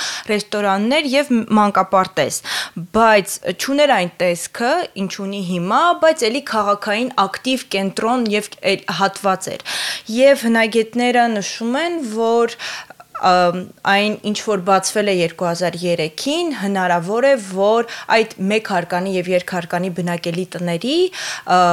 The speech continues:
բնակիչների նկուղային հարկերն են։ Եվ այնտեղ, ը, այդ նկուղները ծառայել են որպես մառաններ, որպես սառնարաններ, և դրանք հենց այն են, ինչ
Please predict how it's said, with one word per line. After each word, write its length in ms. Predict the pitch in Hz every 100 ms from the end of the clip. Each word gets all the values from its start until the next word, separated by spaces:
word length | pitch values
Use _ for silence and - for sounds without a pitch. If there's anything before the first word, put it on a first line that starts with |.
| 170
բնակիչների 800 | - 202 190 185 185 - 175 262
նկուղային 540 | 240 190 190 185 226
հարկերն 600 | 214 185 180 - 170 165
են։ 140 | 143 170 - - - -
Եվ 220 | 185 180
այնտեղ, 600 | 180 180 254 294 311 -
ը, 180 | - 190 185
այդ 300 | 190 - -
նկուղները 600 | 202 - 190 220 277 262
ծառայել 540 | 202 180 185 208 254
են 160 | 240 208
որպես 480 | 180 175 - 196 196
մառաններ, 880 | 175 170 170 170 180 277 339 330 -
որպես 420 | 170 165 185 196
սառնարաններ, 920 | 190 175 180 175 170 165 190 294 381 - - - -
և 220 | 277 269
դրանք 280 | 247 269 269
հենց 240 | 226 220
այն 240 | - 226 285
են, 160 | 294 214
ինչ 160 | 247